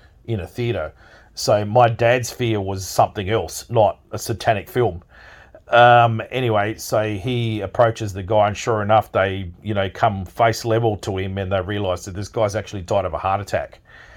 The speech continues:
And he was, he had a soldier's uniform on, his eyes were wide, he was staring straight at the screen with his, with his mouth open. And my dad said, "I can't get that guy's face, like, out of my mind."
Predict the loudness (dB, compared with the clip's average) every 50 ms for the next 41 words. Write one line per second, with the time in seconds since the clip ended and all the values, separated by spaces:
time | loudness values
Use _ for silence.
0 | -20 -20 _ -16 -4 -2 0 0 0 -2 -4 -4 -4 -4 -4 -6 -8 -10 -12 -14
1 | -10 -4 -2 0 0 0 0 -2 -4 -2 -2 0 0 -2 -4 -8 -8 -6 -6 -6
2 | -6 -6 -4 -4 -2 0 0 -2 -2 -4 -8 -8 -2 0 2 2 2 0 -4 -8
3 | -8 -6 -4 -2 0 0 0 0 -2 -6 -8 -8 -8 -12 -8 -6 -6 -6 -6 -8
4 | -8 -2 0 0 0 0 -2 -8 -10 -10 -10 -6 -4 -2 -2 -2 -4 -6 -6 -8
5 | -8 -8 -12 -12 -16 -20 -20 -20 -14 -10 -10 -8 -8 -8 -12 -8 -4 -2 0 0
6 | 0 -2 -4 -18 _ -6 -4 -4 -4 -6 -10 -12 -12 -16 _ -20 -20 -20 -20 -20
7 | _ _ _ -8 -8 -6 -6 -6 -8 -10 -12 -12 -4 0 0 0 2 2 2 2
8 | 2 0 -2 2 2 2 2 2 2 2 2 2 0 -6 -8 -4 -2 -4 -2 -2
9 | -2 0 0 0 -2 -2 0 0 0 0 -4 -12 -16 -14 -10 -8 -4 -2 0 -2
10 | -2 -4 -8 0 2 2 4 2 2 -4 -6 -6 -2 0 0 0 -2 -4 -12 -18
11 | -20